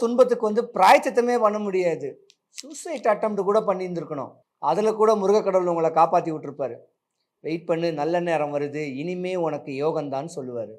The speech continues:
முருகனை பிடிங்க. வடபழனி ஆண்டவரை பரிபூர்ணமா நினைங்க. எந்த தெய்வத்தையும் தெளிவா வழிபடுங்க. திக்கற்றவனுக்கு தெய்வந்தான் துணை. யாரும் உபயோகப்பட மாட்டாங்க, ஆனா மனித ரூபத்துல உங்களுக்கு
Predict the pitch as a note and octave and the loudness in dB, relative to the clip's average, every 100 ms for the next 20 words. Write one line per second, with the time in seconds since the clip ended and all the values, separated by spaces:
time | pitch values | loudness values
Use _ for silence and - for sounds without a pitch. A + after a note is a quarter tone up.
0 | _ - D3+ A3 A#3 G3 E3 D3 C#3+ B2 | _ -14 -6 -2 0 0 -4 -8 -6 -8
1 | A#2 - _ _ - - G3+ G#3 G3+ F3+ | -10 -16 _ _ -6 -2 0 -2 -4 -4
2 | E3 F3+ F#3 F3+ E3+ - D#3+ G#3 G3 A#3+ | -4 0 0 0 -2 -2 -2 -2 -6 -8
3 | A#3+ A#3 A3 G#3+ G3+ F3+ F3 D3+ C3+ B2 | -6 -6 -4 -4 -4 -6 -6 -6 -6 -10
4 | _ _ _ C3 D3+ G3 A#3+ A#3+ F#3+ F#3+ | _ _ _ -6 -4 -2 2 4 4 4
5 | G#3 G#3 G3+ F#3 F#3 A3 G#3+ - F#3+ A3+ | 2 0 -2 -4 -4 -6 -6 -2 -2 -2
6 | A3+ A3+ G#3+ F#3+ E3+ F3 D#3+ D3 C3 - | 4 6 6 4 -2 -4 -6 -8 -10 -12
7 | _ A#3+ - - C4+ C4 - - _ C#4+ | _ -8 -8 2 4 4 0 -18 _ 4
8 | C#4+ C4+ C4+ - D#4+ E4+ G3+ D#3 B3 D#4+ | 4 2 -2 -4 -4 -4 0 6 8 8
9 | F4 E4 D4+ D4 C4+ G#3 B3+ A3+ F#3 C3 | 4 6 8 8 6 -2 0 0 -2 -6
10 | B2+ - _ _ C#3+ E3 A3 D4+ D#4+ D4+ | -12 -20 _ _ 0 6 8 8 6 2
11 | A#3 A#3+ B3+ A#3 A3 G3+ G3 F3+ D#3 B2+ | 2 4 4 2 2 0 0 0 0 -2
12 | - _ _ - E3 F3 D#3+ D3 G#3 D#4 | -6 _ _ -4 -2 0 -2 -2 0 4
13 | E4 B3+ A3 B3 B3 A#3+ A3 G3+ F#3+ F3+ | 8 8 6 2 2 2 -2 -2 -2 0